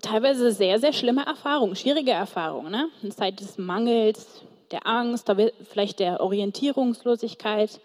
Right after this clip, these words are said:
aber auch der tiefen Gotteserfahrung. Und was mich sehr ermutigt hat, ähm, war, dass ich ein Zeugnis von dem Philipp Mickenbecker gehört habe. Vielleicht kennt ihr den auch. Der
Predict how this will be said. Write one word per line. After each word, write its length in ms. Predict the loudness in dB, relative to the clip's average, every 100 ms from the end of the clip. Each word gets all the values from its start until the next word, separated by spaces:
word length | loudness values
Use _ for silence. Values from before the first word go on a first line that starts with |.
| -20 -20 -20 _ -4
aber 180 | 0
auch 80 | 0
der 240 | -2 -4 -4
tiefen 380 | -4 -4 -2 2
Gotteserfahrung. 920 | 2 2 -6 -12 -14 -10 -10 -12 -20 -20 -20 -20 -20 _ _ _ -20 -20 -20 _ _ _ _
Und 480 | 6 6 6 2 0
was 180 | -2 0
mich 340 | -2 -2 -10 -16 -8
sehr 260 | 0 0
ermutigt 580 | 2 2 2 2 -2 -2
hat, 260 | -2 -2 -6 _ _ _
ähm, 500 | 4 6 4 2 0 2
war, 180 | 2
dass 200 | 2 0
ich 180 | -2 -4
ein 420 | -2 -2 -2 -4 -8 _ -2
Zeugnis 400 | 0 0 -4 -8
von 180 | -4 -2
dem 180 | -2
Philipp 440 | -2 0 2 0 -4
Mickenbecker 580 | -4 -2 -2 -2 -4 -4
gehört 360 | 0 0 0
habe. 180 | -2 -2 -8 -20 _ _ -20 -20 _
Vielleicht 220 | -6 -4
kennt 160 | 0 2
ihr 60 |
den 160 | 0 0
auch. 260 | 0 0 -4 -20 -8
Der 280 | -4 -4 -6